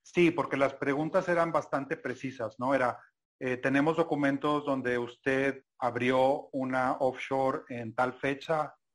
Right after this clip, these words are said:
en ta-, en tal jurisdicción", ¿no? Cuando teníamos datos, no, no siempre sabíamos cuánto dinero estaba involucrado, pero cuando lo teníamos, lo poníamos ahí, ¿no? Pues sabemos, por ejemplo, que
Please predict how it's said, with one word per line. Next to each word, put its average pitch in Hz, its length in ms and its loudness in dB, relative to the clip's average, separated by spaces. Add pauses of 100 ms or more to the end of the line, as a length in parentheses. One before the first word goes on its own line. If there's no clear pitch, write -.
(160)
en 117 680 -6
ta-, 165 160 0
en 123 180 -6
tal 131 180 2
jurisdicción", 139 1000 -2 (340)
¿no? 127 280 -6
Cuando 123 260 0
teníamos 135 420 0
datos, 147 380 0
no, 147 160 -4
no 147 260 -2
siempre 151 400 -4
sabíamos 135 420 -2
cuánto 135 300 0
dinero 135 340 -2
estaba 135 280 -4
involucrado, 123 720 -2 (320)
pero 120 180 -4
cuando 123 220 0
lo 120 100 -2
teníamos, 131 460 -2
lo 127 100 0
poníamos 123 460 -4
ahí, 127 240 -2
¿no? 123 240 -8 (240)
Pues 123 140 -8
sabemos, 135 380 0
por 147 180 0
ejemplo, 135 400 -4
que 131 340 -6